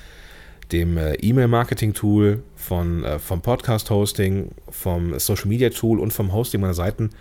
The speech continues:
habe ich also sogar noch ein bisschen gespart. Ähm, wobei ich natürlich weiß, dass hundert Euro, ähm, auch eine Menge Holz sind, gerade wenn man so am Anfang ist. Aber die Tools nutze ich alle und die fallen weg.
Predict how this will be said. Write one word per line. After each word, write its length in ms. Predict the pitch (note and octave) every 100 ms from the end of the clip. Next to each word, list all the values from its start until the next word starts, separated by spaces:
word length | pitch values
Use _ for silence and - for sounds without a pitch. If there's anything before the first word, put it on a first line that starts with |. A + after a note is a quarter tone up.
| - - - -
habe 200 | - G#2+
ich 180 | G#2+ -
also 400 | G2 F#2+ F#2+ F2+ - - - -
sogar 260 | G2 F#2+
noch 160 | G2 F#2+
ein 80 | F#2+
bisschen 260 | G#2 G#2
gespart. 680 | F2+ - - F2 F2 C#3+ - - - - - - - - -
Ähm, 420 | G2+ G2+ G2+ G2+ - - - -
wobei 280 | F#2+ G#2
ich 180 | G2+ - -
natürlich 300 | G2+ G#2 F2+
weiß, 180 | F#2+ A2+
dass 260 | G2 -
hundert 200 | A#2 G2+
Euro, 480 | - G2+ A2+ G#2+ -
ähm, 280 | F#2+ F#2+ -
auch 160 | -
eine 100 | F#2
Menge 260 | F2+ F#2 F2
Holz 240 | F#2 G#2+
sind, 160 | F2 D#2+
gerade 160 | E2 E2+
wenn 80 |
man 100 | D#2+
so 60 | E2
am 100 | D2
Anfang 320 | - - D#2+
ist. 200 | - G#2+
Aber 360 | - F#2 A#2+ C3+
die 120 | G2+
Tools 280 | - G#2+ -
nutze 180 | G2+ B2
ich 140 | -
alle 200 | A2+ C#3
und 120 | G#2
die 60 | G2
fallen 340 | - A2 G#2+
weg. 280 | F2 - -